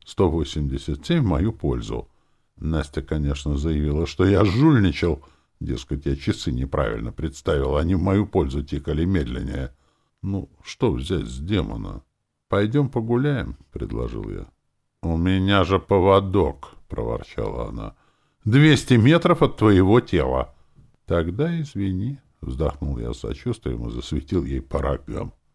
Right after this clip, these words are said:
Мы начали новую серию развлечений. Драка пока не надоест. Раскрутил ей рожки и завязал бантиком. Потом ката на скорости шашки. Настя решила во что бы то ни стало взять реванш.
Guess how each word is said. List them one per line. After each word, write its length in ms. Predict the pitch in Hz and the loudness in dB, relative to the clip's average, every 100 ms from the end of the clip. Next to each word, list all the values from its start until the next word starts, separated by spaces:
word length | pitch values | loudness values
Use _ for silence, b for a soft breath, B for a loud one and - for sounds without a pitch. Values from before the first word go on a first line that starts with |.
| _ _ - | _ _ -4
Мы 140 | 143 | 0
начали 420 | 143 127 - 120 | 2 0 2 0
новую 380 | 117 90 69 69 | 2 0 0 0
серию 380 | 69 80 73 67 | 0 -2 0 0
развлечений. 760 | 69 65 69 71 67 62 64 - _ _ _ _ - | -2 -2 -4 -4 -6 -6 -6 -10 _ _ _ _ -10
Драка 460 | 95 135 143 143 80 | 0 4 4 2 -2
пока 320 | 80 - 87 | -2 0 0
не 120 | 73 | 2
надоест. 680 | 73 71 78 80 113 117 _ _ - | 0 -2 -2 -2 -4 -6 _ _ -2
Раскрутил 640 | 110 - 143 135 160 160 | -2 2 2 4 6 6
ей 180 | 110 110 | 8 8
рожки 400 | 110 147 147 - | 8 6 4 2
и 80 | 98 | 2
завязал 460 | 92 92 92 120 87 | 4 2 4 2 2
бантиком. 800 | 64 78 78 71 - - 69 - b b b _ _ _ | 0 0 0 -2 -6 -4 -4 -6 b b b _ _ _
Потом 340 | - 80 87 82 | -10 -6 -4 -4
ката 380 | - 98 - 64 | -2 -2 -2 -6
на 160 | 67 | -4
скорости 520 | 71 - 107 69 - | -6 -2 -2 -2 -6
шашки. 560 | - - - - 55 - _ _ _ _ _ | -8 -6 -8 -8 -10 -12 _ _ _ _ _
Настя 380 | 95 110 - 85 | -4 -4 -2 -4
решила 380 | 76 73 87 78 | -2 -4 -2 0
во 140 | 78 | -2
что 200 | - 90 | 0 -2
бы 120 | 73 | -2
то 140 | 73 73 | -4 -4
ни 120 | 73 | -4
стало 340 | - 113 101 | -4 -4 -2
взять 360 | 65 76 80 - | -2 -2 -2 -2
реванш. 640 | 85 82 73 57 60 - | -4 -2 -2 -6 -8 -14